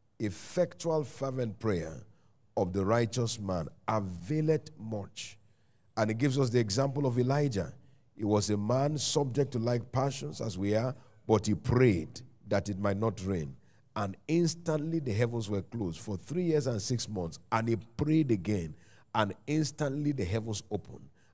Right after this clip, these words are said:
and rain began to fall. So clearly we discover from the examples of Scripture that the prayer of faith is an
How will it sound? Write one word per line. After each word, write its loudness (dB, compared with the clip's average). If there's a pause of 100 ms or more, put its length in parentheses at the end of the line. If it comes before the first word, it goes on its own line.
(140)
and 0
rain 0
began -2
to -6
fall. -8 (480)
So 4
clearly -2
we 2
discover -2
from -4
the 0
examples -2
of -4
Scripture -4 (500)
that 2
the 0
prayer -2
of -2
faith -6 (480)
is 0
an 0